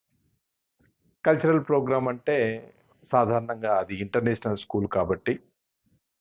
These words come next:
మినిస్టర్‌ని, ఒక ఎమ్మెల్యేని, ఒక లోకల్ కౌన్సిలర్, ఒక డిఈఓను, అంటే డిస్ట్రిక్ట్ ఎడ్యుకేషనల్ ఆఫీసర్‌ని పిలిచారు. ప్రోగ్రామ్ స్టార్ట్ అయింది.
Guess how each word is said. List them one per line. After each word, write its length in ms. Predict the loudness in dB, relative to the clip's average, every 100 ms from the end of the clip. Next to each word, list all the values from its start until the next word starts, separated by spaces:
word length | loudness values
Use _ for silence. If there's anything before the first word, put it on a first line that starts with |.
| -4
మినిస్టర్‌ని, 720 | 2 4 4 2 2 2 0 -6 -2
ఒక 160 | 2 4
ఎమ్మెల్యేని, 580 | 2 2 -6 -2 -4 -4 -20 _ -2
ఒక 140 | 2 4 4 2 -4 -2
లోకల్ 340 | -2 0 -4 0
కౌన్సిలర్, 540 | 0 0 0 0 0 -2 _ _ _ _ _ _ _ _ _ _ 0
ఒక 160 | 4 6 4 2 _ _ _ _ _ -4
డిఈఓను, 680 | 2 2 4 2 -2 -8 -14 _ _ _ _ _ _ _ _ _ _ _ _ -16 -4
అంటే 180 | 2 2
డిస్ట్రిక్ట్ 400 | 2 0 0 0
ఎడ్యుకేషనల్ 500 | 0 -2 -4 -2 -2
ఆఫీసర్‌ని 520 | -2 -4 -4 -2 -2
పిలిచారు. 460 | 0 -2 -2 -4 -4 _ _ _ _ _ _ _ _ _ _ _ _ -20 _ 2
ప్రోగ్రామ్ 420 | 6 6 4 0 -4 -20 _ -12
స్టార్ట్ 320 | -2 -2 0
అయింది. 200 | -4 -6